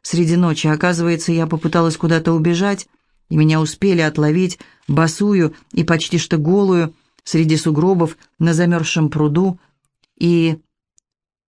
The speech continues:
все ждали, что после этого я непременно заболею воспалением легких. Но басаргинская порода выдержала, и мой побег в никуда обошелся без последствий.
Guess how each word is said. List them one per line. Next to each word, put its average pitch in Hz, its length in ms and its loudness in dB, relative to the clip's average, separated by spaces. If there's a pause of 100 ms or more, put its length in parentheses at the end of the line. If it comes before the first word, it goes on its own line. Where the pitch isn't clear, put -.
все 190 200 0
ждали, 185 400 0
что 156 200 -4
после 165 360 -2
этого 156 300 0 (240)
я 156 140 2
непременно 160 500 2
заболею 156 560 0 (240)
воспалением 147 580 0
легких. 143 480 -4 (540)
Но 190 380 0
басаргинская 151 760 0
порода 151 420 0
выдержала, 139 580 0 (380)
и 147 60 -4
мой 156 160 2
побег 160 520 0 (200)
в 139 140 -2
никуда 160 460 2
обошелся 151 500 -2
без 147 180 -2
последствий. 151 760 -4